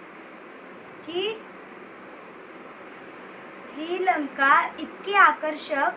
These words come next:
आणि सोन्याने मढलेली आहे, तर तू,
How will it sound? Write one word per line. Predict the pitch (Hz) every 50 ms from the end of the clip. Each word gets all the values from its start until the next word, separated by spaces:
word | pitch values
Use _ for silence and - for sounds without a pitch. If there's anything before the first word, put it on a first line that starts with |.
| - - - - - - - - -
आणि | 285 294 302 330 349
सोन्याने | 339 - 330 311 294 302 320 339 349 392 403
मढलेली | 381 349 320 294 254 240 269 294 311 320 359 359
आहे, | 339 311 269 254 240 233 247 285 349 - - - - - - - - - - - -
तर | 320 320 349 359
तू, | 359 - 370 370 381 403